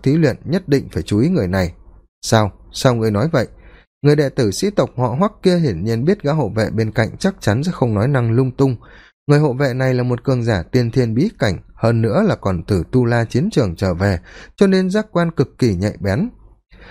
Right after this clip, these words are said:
Người hộ vệ kia nói tiếp, "Thuộc hạ cũng chẳng biết tại sao, mặc dù thực lực người này chỉ là luyện tạng cảnh thôi, nhưng lại khiến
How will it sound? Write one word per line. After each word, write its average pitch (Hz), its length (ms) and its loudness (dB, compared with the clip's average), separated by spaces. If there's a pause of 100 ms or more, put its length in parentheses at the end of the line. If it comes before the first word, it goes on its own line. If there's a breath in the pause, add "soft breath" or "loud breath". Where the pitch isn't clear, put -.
(180 loud breath)
Người 135 200 4
hộ 131 160 -2
vệ 113 300 -2
kia 117 200 0
nói 104 240 -2
tiếp, 226 120 4 (520 soft breath)
"Thuộc 131 140 4
hạ 123 240 -2
cũng 147 140 -6
chẳng 90 260 -2
biết 156 180 0
tại 98 160 -2
sao, 123 300 0 (300 soft breath)
mặc 143 180 2
dù 139 140 2
thực 131 220 -2
lực 135 140 -2
người 131 140 0
này 120 200 0
chỉ 107 160 -2
là 101 120 0
luyện 117 260 0
tạng 107 240 -4
cảnh 98 280 -2
thôi, 117 260 0 (100)
nhưng 120 240 -2
lại 110 180 0
khiến 143 380 0